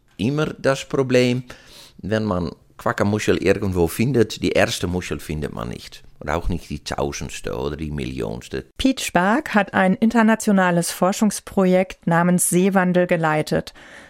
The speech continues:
Speaker 2: Zusammen mit Alexander Brinker, Petra Teiber-Siesegger und anderen Wissenschaftlerinnen und Wissenschaftlern hat er die Veränderungen im Bodensee untersucht. Ursprünglich war die Quagga-Muschel im Schwarzen Meer heimisch.
Speaker 1: Und eigentlich nur an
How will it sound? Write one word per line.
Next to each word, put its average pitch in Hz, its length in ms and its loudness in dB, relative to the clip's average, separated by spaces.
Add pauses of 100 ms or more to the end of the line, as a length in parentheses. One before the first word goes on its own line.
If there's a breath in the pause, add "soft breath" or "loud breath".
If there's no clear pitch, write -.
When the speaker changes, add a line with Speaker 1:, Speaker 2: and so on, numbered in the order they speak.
(140 loud breath)
Speaker 2:
Zusammen 233 420 2
mit - 180 0
Alexander 175 540 2
Brinker, 196 580 2
Petra 247 420 0
Teiber-Siesegger 185 1040 0
und 190 280 0
anderen 214 360 4
Wissenschaftlerinnen 196 800 2
und 165 140 0
Wissenschaftlern 180 880 0 (240 soft breath)
hat 247 160 2
er 254 100 4
die 196 140 2
Veränderungen 165 760 2
im 202 200 2
Bodensee 160 440 2
untersucht. 156 760 -4 (640)
Ursprünglich 269 560 4
war 202 100 4
die 175 100 2
Quagga-Muschel 220 920 4
im 269 140 2
Schwarzen 180 580 2
Meer 165 280 2
heimisch. 170 560 -2
Speaker 1:
Und - 300 -6
eigentlich 120 380 0
nur 117 280 2
an 85 140 -6